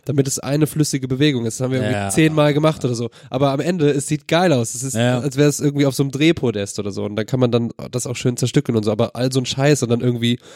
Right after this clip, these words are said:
Speaker 1: es gibt eine Szene, da fallen Dinge runter, mehr sieht man dann im Video. Und dann so, okay, wir machen das. Ja, hier stehen noch so Stehlampen rum. Okay, nimm mal noch das Buch und den Blumentopf, damit es oben beschwert ist und so. Und es war halt,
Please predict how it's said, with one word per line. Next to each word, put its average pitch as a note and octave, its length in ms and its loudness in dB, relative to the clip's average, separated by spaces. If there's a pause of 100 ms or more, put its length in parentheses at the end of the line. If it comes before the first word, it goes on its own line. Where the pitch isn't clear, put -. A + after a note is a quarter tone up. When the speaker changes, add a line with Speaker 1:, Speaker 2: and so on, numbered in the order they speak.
(120)
Speaker 1:
es - 80 -18
gibt - 160 -2
eine B2+ 240 0
Szene, C3 300 2
da B2 100 4
fallen B2 440 0
Dinge B2+ 220 2
runter, A#2+ 560 0 (420)
mehr G#2+ 200 -2
sieht G#2+ 180 -4
man A2 120 -2
dann G2+ 160 -4
im G#2 200 -10
Video. A#2+ 360 2 (540)
Und B2+ 120 -6
dann B2 120 -2
so, B2+ 100 -2
okay, B2+ 240 -4
wir A#2 80 -4
machen A#2 220 -2
das. G#2+ 140 -4 (200)
Ja, A#2 80 -2
hier C3+ 140 4
stehen C#3 180 2
noch C3+ 100 4
so B2+ 120 0
Stehlampen B2 420 2
rum. A2 160 -4
Okay, C3+ 240 0
nimm C3 140 -2
mal C3+ 80 2
noch B2+ 140 0
das B2 200 -6
Buch D3+ 280 -6
und C3+ 100 -2
den B2+ 100 -2
Blumentopf, D3+ 440 -2
damit C3+ 200 0
es C3+ 80 -4
oben C3+ 140 -2
beschwert C3+ 340 2
ist D3 140 -4
und C#3 80 -2
so. C3+ 100 2
Und C3 100 0
es B2+ 120 -4
war C3 80 2
halt, C3 160 0